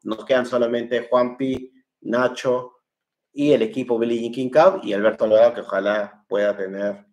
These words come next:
una buena actuación. Recordemos que Alberto Alvarado no ha ganado ningún partido en el año,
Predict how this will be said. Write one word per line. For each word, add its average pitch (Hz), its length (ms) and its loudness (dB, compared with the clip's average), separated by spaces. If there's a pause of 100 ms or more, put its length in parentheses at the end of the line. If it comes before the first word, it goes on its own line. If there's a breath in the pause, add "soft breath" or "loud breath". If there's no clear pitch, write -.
(160)
una 101 280 -4
buena 101 280 -2
actuación. 101 380 0
Recordemos 113 360 -2
que 104 60 -2
Alberto 104 200 -2
Alvarado 113 220 6
no 117 180 2
ha 127 60 2
ganado 117 220 -2
ningún 113 320 -6
partido 156 420 -4
en - 80 -10
el 101 120 -10
año, 98 340 -10